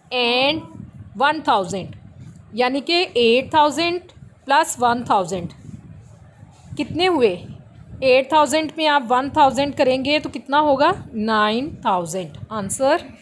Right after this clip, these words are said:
कितना है? नाइन थाउजेंड। ओके, in part B देखिएगा,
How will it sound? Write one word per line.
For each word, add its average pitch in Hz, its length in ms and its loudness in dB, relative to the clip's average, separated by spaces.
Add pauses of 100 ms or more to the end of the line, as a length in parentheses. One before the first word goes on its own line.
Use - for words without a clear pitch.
कितना 233 320 -4
है? 294 180 2 (680)
नाइन 233 640 0
थाउजेंड। 185 460 -4 (220)
ओके, 320 300 -4 (760)
in 285 240 0
part 240 600 2
B 254 300 -4
देखिएगा, 226 600 2